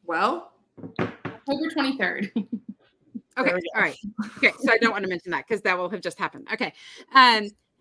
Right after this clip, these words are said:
Speaker 3: so <laughs> I don't want, I don't want to mention something that they can't go do. Um,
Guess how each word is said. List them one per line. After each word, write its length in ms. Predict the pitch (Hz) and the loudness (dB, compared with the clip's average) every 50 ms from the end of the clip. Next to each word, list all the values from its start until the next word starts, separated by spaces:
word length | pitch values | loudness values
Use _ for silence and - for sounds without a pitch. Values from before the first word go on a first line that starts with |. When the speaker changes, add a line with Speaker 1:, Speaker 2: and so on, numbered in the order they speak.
| - 277 269 - | -8 -8 -8 -6
Speaker 3:
so 520 | - 247 - 294 254 240 233 233 233 262 - - - - | -4 2 6 8 8 8 8 6 4 2 0 -2 -4 4
<laughs> 60 | - 277 302 - - 285 233 - 285 247 233 - - _ _ _ _ _ _ _ _ _ - | 8 8 8 10 8 6 6 6 -2 -8 -8 -12 -14 _ _ _ _ _ _ _ _ _ -4
I 80 | 254 233 | -2 2
don't 180 | 226 254 - | 4 4 4
want, 180 | 269 240 226 208 - - | 4 4 2 -2 -2 -2
I 80 | 220 214 | 0 0
don't 140 | 220 220 | 0 0
want 120 | 185 - 208 | -2 -4 -6
to 80 | 220 | -6
mention 300 | 202 185 185 175 185 180 | -4 -4 -6 -6 -8 -12
something 320 | 185 196 175 135 180 180 160 | -12 -12 -12 -10 -12 -12 -10
that 160 | 165 175 165 _ _ - - - - - - - - 254 - _ _ _ - | -10 -12 -12 _ _ -20 -20 -20 -20 -18 -18 -16 -16 -16 -20 _ _ _ -2
they 120 | - 226 | 0 0
can't 240 | 214 - 233 254 247 - | 0 2 -2 -2 0 0
go 100 | 269 302 | 0 2
do. 160 | - 494 480 - _ - 240 247 - _ - | 2 0 0 -2 _ -18 -20 -20 -18 _ -2
Um, 360 | 277 262 247 233 226 233 233 | 0 0 2 2 0 -2 -4